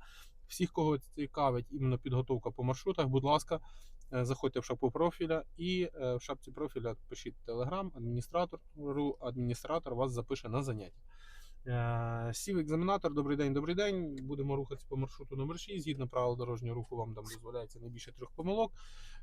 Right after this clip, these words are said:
Якщо ви готові, можемо починати. Готові, готові. Починаємо. Починаємо рух. Друзі, ми з вами не пропрацьовуємо,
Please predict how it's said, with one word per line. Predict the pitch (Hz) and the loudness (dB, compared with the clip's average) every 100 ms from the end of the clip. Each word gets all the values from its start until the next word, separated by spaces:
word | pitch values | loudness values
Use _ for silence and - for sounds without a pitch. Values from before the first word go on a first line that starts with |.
| - | -4
Якщо | 139 - 147 | -2 4 6
ви | |
готові, | 143 160 180 131 | 6 4 2 2
можемо | 147 139 123 | 2 0 -2
починати. | 107 - 95 - - - - - | -2 -6 -10 -10 -12 -12 -12 -6
Готові, | 220 - 190 143 | -4 2 4 4
готові. | 131 110 113 | 2 0 -2
Починаємо. | 139 135 107 104 113 | -2 0 -2 -2 -4
Починаємо | 131 - 160 147 143 151 | -6 -2 -2 0 0 0
рух. | 220 - - - - | -2 -6 -12 -12 -2
Друзі, | 143 180 135 | 6 6 8
ми | 127 196 175 | 6 6 4
з | |
вами | 151 135 120 | 4 4 2
не | 120 175 | 2 0
пропрацьовуємо, | - 160 151 160 147 - 151 170 165 170 | 0 -2 0 0 0 0 0 2 0 0